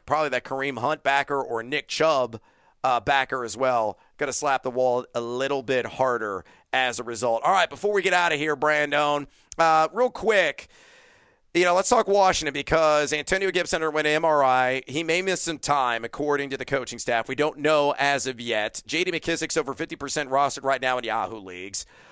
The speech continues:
so he's only for the real shallow-minded that's out there. Jaret Patterson, uh, somebody of interest. Rashad Penny as well,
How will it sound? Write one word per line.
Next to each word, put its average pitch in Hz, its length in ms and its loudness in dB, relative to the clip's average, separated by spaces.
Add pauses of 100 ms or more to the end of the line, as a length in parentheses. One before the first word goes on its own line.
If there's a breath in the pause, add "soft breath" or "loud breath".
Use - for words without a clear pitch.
(120 loud breath)
so 143 220 -2
he's 165 180 0
only 175 200 0
for 165 200 -2
the 139 140 -2
real 156 340 0
shallow-minded 143 1040 0
that's 120 260 -2
out 123 260 0
there. 107 340 -4 (340 soft breath)
Jaret 190 300 0
Patterson, 196 720 0 (420 soft breath)
uh, 143 220 2
somebody 175 400 0
of 143 80 -4
interest. 175 580 -2
Rashad 185 560 2
Penny 208 380 -2
as 156 180 -2
well, 180 500 2